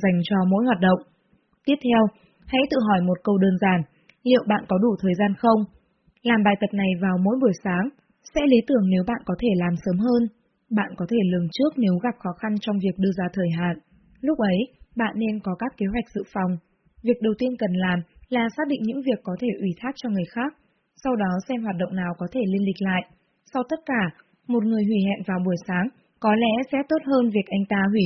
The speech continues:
vào đúng lúc bạn đã ngồi chờ sẵn trong nhà hàng. Và nếu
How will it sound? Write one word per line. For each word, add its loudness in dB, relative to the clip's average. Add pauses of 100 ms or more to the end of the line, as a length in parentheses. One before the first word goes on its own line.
vào 0
đúng 2
lúc 2 (360)
bạn 2
đã -4
ngồi 2
chờ -2 (140)
sẵn -6
trong -2
nhà 4
hàng. 2 (460)
Và 4
nếu 8